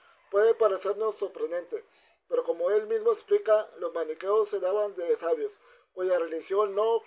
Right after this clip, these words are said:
consistía en la credulidad de la fe simple, sino en la autoridad y la ciencia con que decían dominar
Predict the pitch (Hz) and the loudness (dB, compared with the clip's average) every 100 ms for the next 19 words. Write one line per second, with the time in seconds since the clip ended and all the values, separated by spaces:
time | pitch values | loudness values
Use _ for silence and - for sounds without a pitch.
0 | - 185 160 - 208 214 214 190 175 151 | -6 -10 -12 -4 2 2 2 -2 0 -2
1 | 147 156 190 202 202 160 160 190 196 180 | -2 -4 -4 -2 -2 -2 -4 -10 -8 -10
2 | - 131 _ _ - - _ - 170 175 | -10 -16 _ _ -20 -20 _ -16 -8 -4
3 | 190 - - 165 165 - 165 151 170 156 | -4 -4 -2 -2 -4 -2 0 0 0 -4
4 | 165 196 214 196 175 151 180 185 214 208 | 0 0 0 0 0 0 -4 0 0 0
5 | - _ _ - 196 214 - 220 175 160 | -10 _ _ -2 -2 2 6 6 4 -4
6 | 180 202 202 196 151 151 185 208 | -2 0 0 -2 -4 -4 0 0